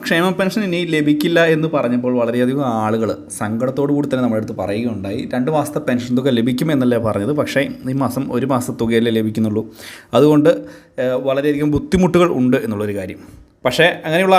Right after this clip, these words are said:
ആളുകൾക്ക് വളരെ സന്തോഷം നൽകുന്ന ആ ഒരു റിപ്പോർട്ട് തന്നെയാണ് ഇപ്പോൾ എത്തിയിരിക്കുന്നത്.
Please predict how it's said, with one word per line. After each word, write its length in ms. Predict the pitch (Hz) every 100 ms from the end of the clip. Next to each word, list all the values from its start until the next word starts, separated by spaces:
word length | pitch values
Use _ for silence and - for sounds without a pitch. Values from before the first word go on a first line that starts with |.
| 180
ആളുകൾക്ക് 360 | 196 202 208 208
വളരെ 180 | 180 196 190
സന്തോഷം 320 | 170 170 180 180
നൽകുന്ന 240 | 175 175 170
ആ 40 |
ഒരു 80 | 175 -
റിപ്പോർട്ട് 320 | - 151 151
തന്നെയാണ് 380 | 151 156 135 143 147
ഇപ്പോൾ 180 | - 123
എത്തിയിരിക്കുന്നത്. 520 | 117 135 139 131 117